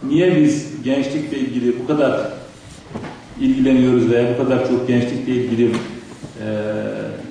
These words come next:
çalışmalar yapıyoruz, çalışmalar yapmaya başladık, önemsemeye başladık? Bunun sebebi şu arkadaşlar.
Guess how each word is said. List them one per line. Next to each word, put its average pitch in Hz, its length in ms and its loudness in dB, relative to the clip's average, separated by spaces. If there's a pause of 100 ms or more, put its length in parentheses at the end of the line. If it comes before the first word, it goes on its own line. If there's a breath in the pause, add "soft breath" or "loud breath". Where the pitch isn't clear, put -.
çalışmalar 127 480 2
yapıyoruz, 110 640 2
çalışmalar 127 400 0
yapmaya 113 440 2
başladık, 123 420 0
önemsemeye 120 580 4
başladık? - 360 0 (140)
Bunun 151 160 2
sebebi 139 360 2
şu - 220 2
arkadaşlar. - 600 0